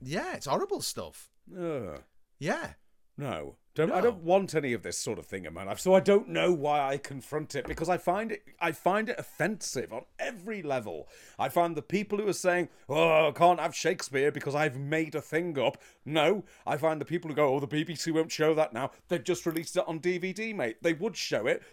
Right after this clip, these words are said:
Speaker 2: It's just they won't show it because nobody watches repeats of old sitcoms in full three. Buy the D V D if you're that arsed. I find
Speaker 1: Mm.
Speaker 2: them equally offensive. I do, I don't know. I think I just need to live on a small island away from everybody.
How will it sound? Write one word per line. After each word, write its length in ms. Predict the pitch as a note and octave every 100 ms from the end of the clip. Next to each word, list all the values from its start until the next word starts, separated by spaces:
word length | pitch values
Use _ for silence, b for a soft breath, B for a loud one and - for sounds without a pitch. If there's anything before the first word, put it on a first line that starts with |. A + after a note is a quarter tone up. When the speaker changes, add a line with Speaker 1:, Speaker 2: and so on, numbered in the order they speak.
| B _ _ -
Speaker 2:
It's 140 | F#3
just 180 | F3 E3+
they 80 | D#3
won't 220 | F3 D#3+
show 180 | - C#3
it 60 |
because 220 | - D#3+ C#3+
nobody 400 | E3+ D#3+ D3+ C#3+
watches 460 | F3+ G#3+ F3+ C#3
repeats 400 | C3 - D#3 -
of 100 | B2+ A2+
old 220 | C3 B2
sitcoms 560 | - B2+ - A#2 A2 G#2+
in 100 | G#2+
full 300 | - A2+ G#2+
three. 320 | - B2 D3 B B -
Buy 240 | D#3+ F3+ G3
the 100 | E3+
D 220 | F#3 F#3+
V 120 | E3+
D 180 | G3 G3
if 120 | -
you're 160 | E3+ D#3+
that 220 | E3+ D#3+
arsed. 480 | F3 G#3+ A#2 - - B B
I 60 | C3
find 300 | E3 E3+ C#3+
Speaker 1:
Mm. 40 | G#2+
Speaker 2:
them 240 | F3 F3
equally 400 | B2+ - D#3+ A2+
offensive. 600 | E2+ - D#2 D2 G#2+ B2 - B B B
I 140 | C#3+
do, 180 | D3+ A#3+
I 80 | F3+
don't 220 | G3+ B3
know. 240 | G#3 C#4+ F#3+
I 100 | C3+
think 140 | F#3+
I 60 | G3+
just 180 | E3+ F#3
need 160 | E3
to 80 | D3
live 180 | C#3 C3+
on 120 | C3+
a 20 |
small 400 | - - C3+ C#3+
island 440 | C#3+ E3+ G3 G2+ -
away 300 | C#3 C3+ D#3
from 240 | - C#3 D3
everybody. 720 | C#3 D3 C#3 G#2 F#2 C2+ A1+